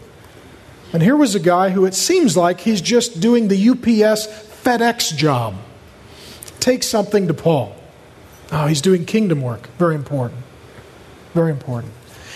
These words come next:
How many of you really need to repent because you're not that dependable, faithful person?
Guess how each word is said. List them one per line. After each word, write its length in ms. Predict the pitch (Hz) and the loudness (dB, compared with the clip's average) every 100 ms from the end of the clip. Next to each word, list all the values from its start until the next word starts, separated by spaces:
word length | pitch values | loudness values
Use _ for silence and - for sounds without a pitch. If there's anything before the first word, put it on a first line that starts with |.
| - | -8
How 140 | - 269 | -2 0
many 180 | 302 254 | 2 0
of 120 | 180 | 4
you 320 | 190 151 151 - - - - - 175 | 4 4 -2 -14 -20 -20 -20 -6 2
really 360 | 208 269 180 | 4 4 4
need 180 | 170 185 | 2 2
to 80 | 180 | 2
repent 380 | 170 190 185 170 | 0 0 0 -2
because 280 | 170 180 | 0 0
you're 100 | 175 | 0
not 300 | 175 202 190 | 0 0 0
that 220 | 190 196 165 | -2 -2 -4
dependable, 520 | 147 185 190 170 165 | -2 0 0 0 -2
faithful 400 | - 170 - 147 | 0 -2 0 -4
person? 460 | 143 151 - 123 | -2 -2 -4 -8